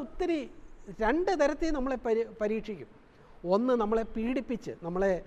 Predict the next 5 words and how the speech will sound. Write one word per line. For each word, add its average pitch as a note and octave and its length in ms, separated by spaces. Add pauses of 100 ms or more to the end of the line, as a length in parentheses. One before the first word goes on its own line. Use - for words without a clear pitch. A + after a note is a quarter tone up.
(380)
നിരാശപ്പെടുത്തി, G3+ 720 (560)
നമുക്ക്, F#3+ 320 (580)
ആ, - 20 (640)
ദുഃഖങ്ങളുടെ G3+ 480
മേൽ F#3+ 120